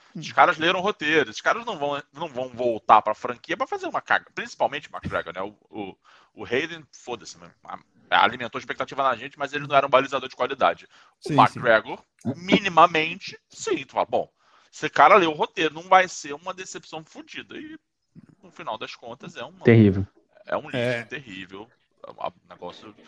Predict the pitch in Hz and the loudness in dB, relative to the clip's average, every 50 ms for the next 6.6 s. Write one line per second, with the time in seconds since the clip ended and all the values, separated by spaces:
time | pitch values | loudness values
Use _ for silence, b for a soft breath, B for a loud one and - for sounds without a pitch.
0 | b b b b b 156 170 190 208 196 - 190 165 - - 156 165 156 151 165 | b b b b b 0 0 0 0 -4 -12 -14 -4 0 2 2 2 2 2 0
1 | 185 170 185 185 185 190 214 - - 208 170 151 156 160 190 202 - - - 240 | 0 0 -2 -4 -4 -4 -6 -10 -12 -4 2 6 6 6 6 4 0 -8 -14 -16
2 | 302 - _ _ _ _ _ _ _ _ _ _ _ _ _ _ - 135 127 110 | -18 -20 _ _ _ _ _ _ _ _ _ _ _ _ _ _ 0 0 0 0
3 | 117 135 135 131 135 139 139 _ - 127 131 135 143 - _ b b b b b | -2 -10 -10 -10 _ -20 -4 _ 2 2 2 2 -2 -10 _ b b b b b
4 | _ _ - - - - 160 180 - - - 185 147 143 151 - 170 180 170 143 | _ _ -20 -4 2 4 6 6 4 2 -8 -12 -12 -12 -12 -12 -16 -20 -20 -20
5 | 151 151 - _ 151 147 143 139 139 - 160 151 - 147 147 160 147 147 156 - | -20 -20 -20 _ _ -20 -20 -20 -20 -20 -20 -8 -4 -4 -4 -4 -6 -12 -16 -12
6 | - - - - 104 - - 147 156 147 147 170 | -8 -6 -4 -2 -4 -4 -6 -10 -20 -18 -16 -16